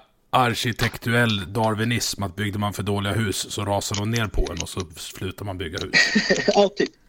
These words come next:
Speaker 2: Eh, eh, vänta ett ögonblick så ska jag bara koppla in
Speaker 1: Ja då.
Speaker 2: mina hörlurar, för jag står, ser nu att jag håller på att få slut på batterier på hörlurarna, och det är ju dåligt. Eh, så ska jag koppla in dem med en sladd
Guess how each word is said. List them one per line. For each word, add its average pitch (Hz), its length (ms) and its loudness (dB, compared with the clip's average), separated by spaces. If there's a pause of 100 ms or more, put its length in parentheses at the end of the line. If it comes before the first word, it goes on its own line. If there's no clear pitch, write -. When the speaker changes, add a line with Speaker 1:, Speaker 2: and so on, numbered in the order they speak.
(680)
Speaker 2:
Eh, 165 120 8 (360)
eh, 208 100 4
vänta 254 220 6
ett 220 60 4
ögonblick 139 280 4
så 151 100 4
ska - 140 2
jag 135 60 6
bara 117 100 4
koppla 135 420 2
in 160 360 2 (120)
Speaker 1:
Ja 143 280 0
då. 151 60 0
Speaker 2:
mina 123 280 4 (100)
hörlurar, 170 480 -2
för 156 80 -6
jag 139 80 -6
står, - 200 -2 (240)
ser - 220 -2
nu 107 180 0
att - 120 -8
jag 120 80 -6
håller 107 180 -2
på - 120 -10
att 110 80 -8
få 123 160 -4 (520)
slut - 500 2
på 113 280 2
batterier 127 520 -4
på - 360 -8
hörlurarna, - 640 -4 (240)
och - 100 -12
det - 80 -2
är - 40 2
ju 123 80 6
dåligt. - 460 -2 (100)
Eh, 113 320 4 (1300)
så - 180 -6
ska - 200 -2
jag - 120 -6
koppla - 380 -6
in 110 340 2 (840)
dem 101 260 -2
med 113 100 4
en 113 80 2
sladd 208 580 6